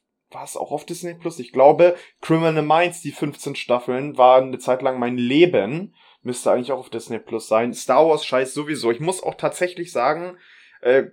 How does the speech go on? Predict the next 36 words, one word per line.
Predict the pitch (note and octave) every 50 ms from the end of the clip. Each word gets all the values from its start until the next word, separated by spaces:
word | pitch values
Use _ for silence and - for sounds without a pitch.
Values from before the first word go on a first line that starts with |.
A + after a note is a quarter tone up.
| _ _ _ _
würd | - C#3 D#3 D3+
mich | D#3 C#3+
auch | C#3 C3
deine | - C#3 C#3+ D#3 D#3+
Meinung | D#3 D3 D3 D3 C#3 D3
interessieren. | C#3+ C#3+ C#3 - - C#3+ C#3+ C#3 C#3+
Was | C#3 C#3 -
sagst | D#3+ D3+ - E3
du | D#3
zu | - - C#3
den | C#3+ C#3+
neuen | C#3 C#3 C#3 C3+
Serien? | B2 C3 C#3 B2+ A#2 A2 G#2+
Also | A2 A2+ B2 A#2+
Book | - F3 -
of | G3 F#3 -
Boba | - D#3+ D#3 D3 D#3
Fett | D3+ - - D#3 D#3 -
fand | - - - C#3 C3+ C3
ich | A#2+ A#2+
super. | B2 C#3 F3+ F3+ - B2 G#2 A#2 D#3 G#3 - _ _ _ _ _
Mandalorian | - B2 C3+ C#3 C#3 C#3 D3+ E3 F#3 F3 D3 C3+ C3
finde | - - C#3+ C#3 C3+
ich |
mega | C3+ C3+ D3+ F3 F3 D#3+ D3+
gut. | B2+ A#2+ B2 B2
Ich | A#2+ -
bin | - B2 -
auch | A#2 A2+
mega | C3 C3 C3+ D#3+ E3+ E3 E3 D3
gespannt | C#3+ C#3+ - - C#3+ C#3
auf | C3+ C3+ -
die | - B2+ B2+ B2 -
Obi-Wan | B2 C3 C3 A#2 A#2+ B2 A#2+
Kenobi | - B2+ B2 B2+ D3 E3 D#3 C3 A2 G2+
Serie. | G2+ G2+ G2 F#2 G2 F#2 F#2 G#2+ C#3+ E3 E3